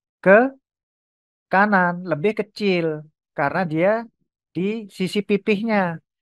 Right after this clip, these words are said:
Tapi sisi kuatnya ada di sumbu dua, V dua. Makanya V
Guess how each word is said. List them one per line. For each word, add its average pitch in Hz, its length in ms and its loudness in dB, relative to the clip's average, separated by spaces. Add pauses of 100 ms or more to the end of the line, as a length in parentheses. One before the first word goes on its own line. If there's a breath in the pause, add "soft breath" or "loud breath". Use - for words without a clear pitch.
(200)
Tapi 185 320 -2
sisi 196 320 -4
kuatnya 196 640 0
ada 156 320 -4
di 202 240 -6
sumbu 165 320 -6
dua, 139 480 0 (800)
V - 40 -14 (120)
dua. 127 400 0 (320)
Makanya 131 640 -2
V - 100 -12